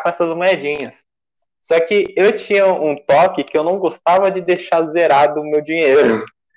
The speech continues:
Então, toda vez que, tipo, um personagem custava quinhentos mil, eu pegava um milhão pra poder sobrar quinhentos mil ainda. Então, esse era o meu pensamento de economista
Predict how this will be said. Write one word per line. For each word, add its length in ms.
Então, 380
toda 260
vez 200
que, 180
tipo, 440
um 100
personagem 520
custava 480
quinhentos 460
mil, 360
eu 120
pegava 440
um 180
milhão 540
pra 80
poder 280
sobrar 400
quinhentos 360
mil 160
ainda. 380
Então, 180
esse 300
era 120
o 20
meu 160
pensamento 600
de 80
economista 880